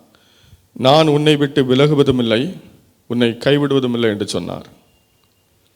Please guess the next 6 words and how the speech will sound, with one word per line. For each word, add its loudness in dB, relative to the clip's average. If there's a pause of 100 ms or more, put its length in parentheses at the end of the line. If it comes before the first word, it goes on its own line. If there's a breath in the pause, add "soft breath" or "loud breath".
(380)
அதுபோலவே 4
யோசுவாவின் 2
வாழ்க்கையில 2
கர்த்தர் -2
கூட 0
இருந்து -2